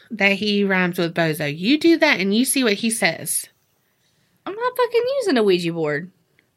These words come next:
Speaker 2: Does he hear me anyway?
Speaker 1: Mm-hmm.
Speaker 2: Oh, shit.
Speaker 1: Oh, shit, mama. So, who is Zozo? He is, again, a Ouija, and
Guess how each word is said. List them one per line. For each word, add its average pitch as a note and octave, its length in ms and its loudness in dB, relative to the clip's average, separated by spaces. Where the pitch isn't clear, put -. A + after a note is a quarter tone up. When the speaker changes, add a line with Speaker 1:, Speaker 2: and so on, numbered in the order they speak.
Speaker 2:
Does G#3+ 140 -2
he G3+ 120 2
hear G#3+ 140 -2
me G3+ 160 -2
anyway? B3 420 -4
Speaker 1:
Mm-hmm. F3+ 600 -2
Speaker 2:
Oh, D#3 600 -6
shit. - 520 -2
Speaker 1:
Oh, C#4+ 420 0
shit, - 460 -4
mama. A3 320 -2
So, - 300 2
who D4 180 4
is A#3+ 320 2
Zozo? F3 540 0
He B3 380 4
is, F#3+ 640 -2
again, G3 600 2
a F3 480 0
Ouija, F3+ 280 0
and E3+ 340 2